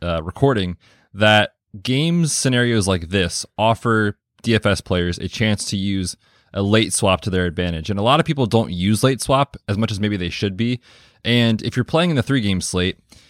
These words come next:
you can kinda look and see, okay, what happens in the first and second game? Did I have a lot of those guys or not? And did those chalk pieces hit? And we'll kind of identify those for you guys here. But did they hit? And if they did, great. Then you kinda have some leverage on the field,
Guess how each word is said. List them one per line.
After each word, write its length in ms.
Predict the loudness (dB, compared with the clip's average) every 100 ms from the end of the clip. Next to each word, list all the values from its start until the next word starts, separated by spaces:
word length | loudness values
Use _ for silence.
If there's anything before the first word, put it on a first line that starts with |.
| _ -6
you 120 | -2
can 120 | 0
kinda 240 | 2 2 4
look 180 | 2 0
and 100 | -2
see, 160 | 0
okay, 180 | 0 0
what 140 | 0 2
happens 260 | 2 0
in 60 | -2
the 80 | -2
first 240 | 0 -2
and 100 | -2
second 280 | -2 -2 -4
game? 200 | -6 -4
Did 120 | -2
I 60 | 0
have 240 | 2 2
a 60 | 2
lot 160 | 0
of 60 | 0
those 200 | -2 -2
guys 420 | 0 2 2 0
or 160 | -4 -4
not? 340 | 2 2 2
And 100 | -2
did 120 | -4
those 240 | -2 -4 -4
chalk 320 | -2 -2 -2
pieces 360 | -6 -6 -8
hit? 320 | -2 0 0 -4 _
And 140 | -2 0
we'll 160 | 0
kind 200 | 0 0
of 60 | 2
identify 540 | 2 0 0 2 0 -2
those 260 | -2 -2 0
for 100 | -2
you 80 | -2
guys 240 | -2 -2
here. 200 | -2 0
But 220 | -2 -4 -8 -20 _ -2
did 120 | 0
they 120 | 2
hit? 280 | 4 4 2
And 140 | 0 -2
if 120 | -2
they 120 | -4
did, 440 | 2 2 4 2 -4 _ _ -4
great. 340 | 2 2 2
Then 120 | 0
you 100 | 0
kinda 220 | 0 0 2
have 180 | 0
some 140 | 0 -2
leverage 300 | 0 0 -2
on 100 | -4
the 80 | -6
field, 480 | -4 -2 0 -2